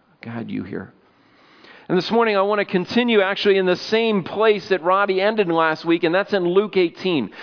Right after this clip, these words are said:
Luke eighteen, if you have your Bibles, if you would turn to them, Luke eighteen, or follow along on your devices on an app. Uh, Luke eighteen, it's page eight fifty-one in your Bibles. That if you grab one, or excuse me, yes, eight fifty-one in the Bibles in your seats.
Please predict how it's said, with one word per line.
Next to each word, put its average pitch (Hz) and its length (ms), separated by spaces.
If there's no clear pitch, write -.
Luke 196 240
eighteen, 180 320
if 151 100
you 160 80
have 208 180
your 175 100
Bibles, 160 440
if 156 80
you 165 120
would 156 120
turn 196 280
to 175 120
them, 147 340
Luke 165 360
eighteen, 180 440
or 156 80
follow 151 300
along 165 320
on 151 80
your 151 100
devices 156 720
on 147 160
an 139 80
app. 175 300
Uh, 139 240
Luke 170 320
eighteen, 185 500
it's 160 140
page 156 280
eight 185 260
fifty-one 143 840
in 143 120
your 143 120
Bibles. 123 480
That 127 100
if 113 140
you 120 60
grab 147 300
one, 143 220
or 127 200
excuse 143 540
me, 98 300
yes, 110 300
eight 147 180
fifty-one 117 680
in 127 120
the 123 60
Bibles 135 360
in 139 160
your 120 120
seats. - 560